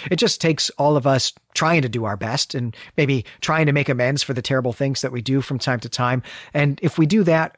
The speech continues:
through, through love, foolishness, or just dumb luck, the world will keep going on, that we don't need a hero to, to do this for us. And so I, I, you know, I think it does swing both ways, uh, for the writers of hard-boiled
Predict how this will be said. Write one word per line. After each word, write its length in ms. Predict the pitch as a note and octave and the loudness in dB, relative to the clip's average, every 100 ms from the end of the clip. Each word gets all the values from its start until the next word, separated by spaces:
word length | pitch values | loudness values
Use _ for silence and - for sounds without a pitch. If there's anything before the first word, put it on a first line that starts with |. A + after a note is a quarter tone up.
| - | -6
through, 320 | C#3+ C3+ D3 | -2 -2 -2
through 380 | C#3+ C3+ B2+ - - | -2 -2 -2 -6 -2
love, 380 | D3+ D#3 D#3 D3 C#3+ | 4 4 4 0 -6
foolishness, 580 | - E3 D#3 - C#3 C3 | 2 4 4 2 -2 -2
or 60 | |
just 200 | B2 B2 | -2 0
dumb 260 | C3+ C#3 B2 | 0 0 2
luck, 260 | B2+ C3+ - - - | 0 0 -6 -20 -2
the 100 | D3+ | 0
world 320 | C#3 D#3 B2+ | 2 2 2
will 140 | C#3+ C3+ | 2 2
keep 300 | - A#2 - _ _ | 0 -8 -8 _ _
going 280 | C3 A#2 A#2 | -2 -2 -2
on, 200 | A2+ A2+ _ | -6 -8 _
that 120 | C3 | -4
we 60 | C#3+ | 0
don't 200 | D#3 C#3 | 0 2
need 340 | C#3 C3+ G2+ - _ - | 2 2 0 -8 _ -4
a 120 | G#2+ | -2
hero 420 | D3+ B2 G#2 G#2+ _ | 0 0 -2 -6 _
to, 240 | - A2 - | -2 -2 -2
to 160 | C#3 | -2
do 140 | A#2+ A2+ | -2 -2
this 260 | G#2+ - - - - | -2 -4 -6 -14 -4
for 280 | - B2+ A2 | 0 2 2
us. 200 | A2 C3 | 2 2
And 220 | B2+ A#2 | 2 0
so 260 | D#3 C#3 - - - | 0 0 -2 -8 -2
I, 100 | G3+ | 2
I, 200 | G#3 A3 | 2 2
you 120 | G#3 | 2
know, 60 | |
I 40 | D#3 | 2
think 140 | F#3 | 2
it 80 | C3 | 2
does 160 | C#3+ - | 2 0
swing 300 | - C#3+ A#2 | 2 0 2
both 320 | C#3 C3+ - | 2 0 0
ways, 340 | B2+ A#2+ - - | -2 -2 -4 -8
uh, 340 | C3 C#3 - D#3 | -12 -12 -14 -8
for 380 | D3+ C3+ B2+ - _ A3 G3 - | -2 0 0 -6 _ -20 -16 -4
the 180 | D3+ | -2
writers 340 | C#3 D#3 D3 A#2 | 0 0 0 0
of 80 | G#2+ | 0
hard-boiled 440 | C3 A2+ A2+ A2 | -2 -2 -4 -4